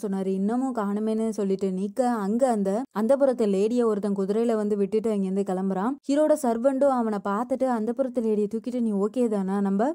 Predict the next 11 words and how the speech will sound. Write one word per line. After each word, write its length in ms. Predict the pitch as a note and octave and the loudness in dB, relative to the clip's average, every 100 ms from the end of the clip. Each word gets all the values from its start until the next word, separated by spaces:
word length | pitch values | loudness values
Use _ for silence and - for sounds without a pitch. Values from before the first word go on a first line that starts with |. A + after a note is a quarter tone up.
| - | -2
சார் 180 | A3+ G#3+ | -4 -4
கிம்போங் 460 | A#3 B3 B3 C4 | -2 0 0 0
டூ 120 | A3+ G3+ | -2 -2
தான் 180 | A3+ | -2
உன்னை 180 | A#3+ G#3+ | -2 -2
ரிலீஸ் 360 | G3 G#3 B3 B3 | -2 -2 -2 -4
பண்ணிடுவாங்கன்னு 540 | A3 G#3+ A3 G#3+ G#3+ | -4 -2 -2 -4 -4
சொல்லி 140 | G3+ G#3+ | -2 -2
இந்த 160 | A3 | -2
இடத்துக்கு 280 | F#3+ G3 G#3+ | -4 -4 -4
வர 180 | G3 G3+ | -2 -4